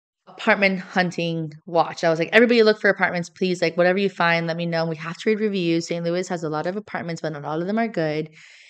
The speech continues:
And they, he, he had mentioned his apartment where they live, and he said,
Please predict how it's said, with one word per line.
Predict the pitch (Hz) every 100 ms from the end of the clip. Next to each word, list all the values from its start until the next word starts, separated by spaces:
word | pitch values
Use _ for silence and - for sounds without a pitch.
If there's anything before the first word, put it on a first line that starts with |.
| - _
And | 185 170 165 160 165 156 165 190
they, | 180 196 214
he, | 214 - 233 233
he | - 214
had | 214 202
mentioned | 185 170 165
his | 175 170
apartment | 170 165 160
where | 165
they | 160 160
live, | 156 156
and | 156
he | 156 160
said, | 160 160